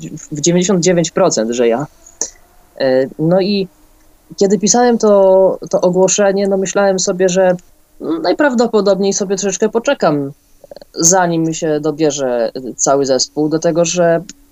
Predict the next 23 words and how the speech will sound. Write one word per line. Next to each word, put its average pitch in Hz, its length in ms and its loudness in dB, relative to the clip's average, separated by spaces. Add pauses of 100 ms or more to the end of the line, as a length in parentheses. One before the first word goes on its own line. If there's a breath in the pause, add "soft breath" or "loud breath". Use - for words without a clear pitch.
(360)
zanim 190 320 0
pisałem 185 380 0
ogłoszenie, 185 480 -2
no 214 100 0
to 208 80 -10
tak 202 160 -4
trzy - 320 0
osoby 185 300 0
mogłem 175 340 2 (360)
podać, 160 420 0
a 151 100 0
jak 147 180 0
Karol 156 300 2
mówił, 147 260 0
że 143 140 0
sześć, 139 440 -2
no 143 100 -6
to 151 100 -4
w - 40 -12
takim 147 220 -4
razie, 147 220 0
kurczę, 175 400 -2
no, 107 180 -8